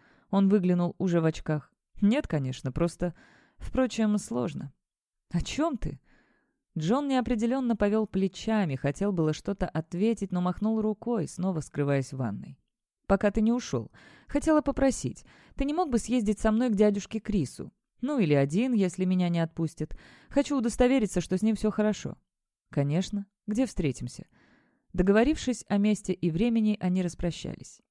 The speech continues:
Гостя нужно было выпроводить, пока дом не проснулся.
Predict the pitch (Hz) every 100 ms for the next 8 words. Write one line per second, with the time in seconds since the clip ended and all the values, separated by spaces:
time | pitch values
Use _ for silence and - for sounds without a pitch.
0 | _ _ - 165 185 185 165 165 160 160
1 | 160 160 214 - 127 123 117 - - -
2 | 156 160 160 147 143 151 151 147 131 -
3 | 147